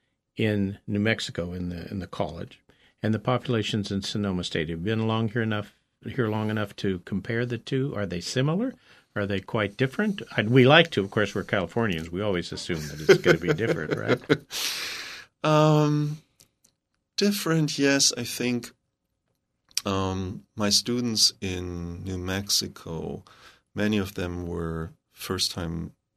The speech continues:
Speaker 2: I mean, they were the first in their families to go to college.
Speaker 1: Mm-hmm.
Speaker 2: Um, they came from, often from very poor towns, often were homeschooled. Um, and,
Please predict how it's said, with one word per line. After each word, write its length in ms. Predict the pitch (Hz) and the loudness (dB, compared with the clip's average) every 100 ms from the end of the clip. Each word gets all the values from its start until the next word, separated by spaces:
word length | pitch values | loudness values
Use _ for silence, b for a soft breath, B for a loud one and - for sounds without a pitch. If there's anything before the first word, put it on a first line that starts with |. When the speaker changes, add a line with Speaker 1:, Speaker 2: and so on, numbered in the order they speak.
| _ _ _ - | _ _ _ -6
Speaker 2:
I 60 | 95 | -2
mean, 220 | 92 90 | -2 0
they 120 | 98 | 0
were 180 | 92 90 | 2 0
the 100 | 82 | -2
first 420 | - 87 85 - | -4 -4 -4 -6
in 60 | 82 | -8
their 100 | 82 | -8
families 680 | - 85 85 85 82 82 - | -8 -6 -6 -8 -8 -6 -6
to 100 | - | -8
go 240 | 92 80 | -8 -8
to 100 | 80 | -10
college. 680 | - - 80 - 101 104 92 | -14 -14 -12 -12 -8 -4 -4
Speaker 1:
Mm-hmm. 180 | 98 101 | -4 -6
Speaker 2:
Um, 340 | 78 80 78 B B B B B B B B B _ _ _ _ | -8 -10 -12 B B B B B B B B B _ _ _ _
they 160 | 104 | -2
came 240 | 101 110 104 | 0 2 2
from, 300 | - 95 90 | 0 -4 0
often 240 | 104 - | -2 -2
from 1000 | 92 95 87 85 82 87 - 104 - 73 - | -4 -4 -4 -2 -4 -6 -10 -12 -14 -16 -8
very 500 | 101 95 92 90 87 80 | 0 2 2 0 -4 -8
poor 320 | - 92 90 | -6 -2 0
towns, 760 | 87 - 87 85 80 80 78 - - | 0 -4 -4 -2 -2 -2 -2 -2 -4
often 300 | 92 - 87 | -8 -6 -6
were 160 | 80 76 | -4 -4
homeschooled. 960 | 92 92 95 - - 80 78 78 80 - _ _ 95 | -6 -6 -4 -6 -6 -6 -6 -8 -10 -12 _ _ -14
Um, 480 | 78 76 76 82 - _ - - _ | -10 -10 -10 -12 -14 _ -20 -20 _
and, 320 | 95 95 92 | -2 -2 -4